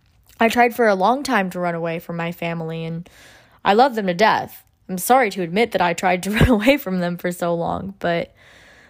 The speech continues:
like, I didn't want that to be my reality 'cause it was really hard for me to admit that 'cause I had a really hard experience when I was younger.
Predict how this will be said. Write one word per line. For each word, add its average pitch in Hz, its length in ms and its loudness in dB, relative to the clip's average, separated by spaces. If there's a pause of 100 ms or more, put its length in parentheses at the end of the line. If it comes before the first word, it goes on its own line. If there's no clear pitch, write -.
(220)
like, 190 360 -2 (440)
I 214 280 0 (920)
didn't 202 340 0 (100)
want 202 340 2
that 190 180 -4
to - 80 -14
be 190 120 -4
my 180 100 0
reality 170 680 -4 (320)
'cause 208 120 -2
it 208 60 2
was 185 120 -6
really 190 240 2
hard 170 320 -2
for 170 120 -6
me 165 260 -8
to 165 160 -8
admit 160 320 -8
that - 360 -10 (640)
'cause 180 180 -6
I 160 120 0
had 170 140 -2
a 165 40 -4
really 165 420 -4 (220)
hard 196 240 -8
experience 269 560 -2
when 180 100 -6
I - 40 -8
was - 120 -10
younger. - 360 -12